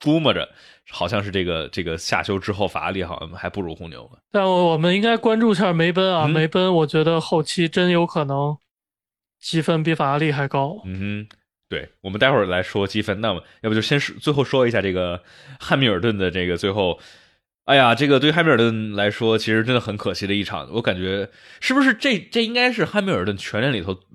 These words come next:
Speaker 1: 唯一一场，就是说能够实打实的这个车辆性能，就没有说什么走运什么之类的，真的是有可能尝试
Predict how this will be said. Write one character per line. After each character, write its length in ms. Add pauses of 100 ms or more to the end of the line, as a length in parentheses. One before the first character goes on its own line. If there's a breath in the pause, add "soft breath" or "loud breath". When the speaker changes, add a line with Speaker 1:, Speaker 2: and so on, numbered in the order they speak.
Speaker 1:
唯 140
一 220
一 60
场， 220
就 60
是 60
说 140
能 120
够 100
实 240
打 180
实 260
的 260 (560 loud breath)
这 140
个 100
车 320
辆 160
性 240
能， 320
就 100
没 120
有 120
说 200
什 80
么 80
走 180
运 140
什 100
么 60
之 100
类 100
的， 60
真 160
的 100
是 120
有 160
可 120
能 120
尝 180
试 240